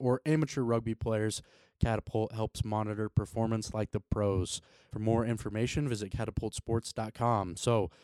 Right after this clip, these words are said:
stat of the week, I picked a, a topical one again. Uh, and again, the, this gi-, I talked about last week kinda puts my brain to pretzel, so I'm gonna do the best I can with this. But I found one online,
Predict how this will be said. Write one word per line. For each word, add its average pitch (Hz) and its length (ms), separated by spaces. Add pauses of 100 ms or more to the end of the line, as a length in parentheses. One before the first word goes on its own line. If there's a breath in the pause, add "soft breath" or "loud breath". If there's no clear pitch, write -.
(120 loud breath)
stat 139 260
of 139 60
the 135 80
week, 131 440
I 110 120
picked - 260
a, 107 220
a 104 40
topical 117 500
one 107 200
again. 107 440 (540 soft breath)
Uh, 98 400
and 101 140
again, 117 240
the, 104 140
this 101 220
gi-, 117 200 (180)
I 113 60
talked 123 220
about 117 160
last 120 260
week 110 140
kinda 117 160
puts - 240
my 113 100
brain 113 240
to 110 80
pretzel, 117 340
so 107 140
I'm 98 80
gonna 101 240
do 110 140
the 107 80
best 104 240
I 104 40
can 104 280
with 101 100
this. 101 240 (380 loud breath)
But 120 80
I - 20
found 147 260
one 139 140
online, 107 520